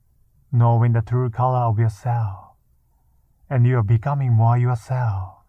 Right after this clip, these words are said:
remembering the times you were radiant and excited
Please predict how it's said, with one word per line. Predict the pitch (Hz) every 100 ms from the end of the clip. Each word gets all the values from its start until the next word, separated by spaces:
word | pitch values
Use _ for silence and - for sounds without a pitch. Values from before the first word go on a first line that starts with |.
| _ _ _ _ _ _ _ _ _ _ _ -
remembering | 127 117 120 123 117 117
the | 110
times | 110 113 120 123 120 120
you | 120
were | 113
radiant | 110 123 127 107 98 95 _ _ _ _ -
and | 131 110
excited | 107 - - 104 123 113 104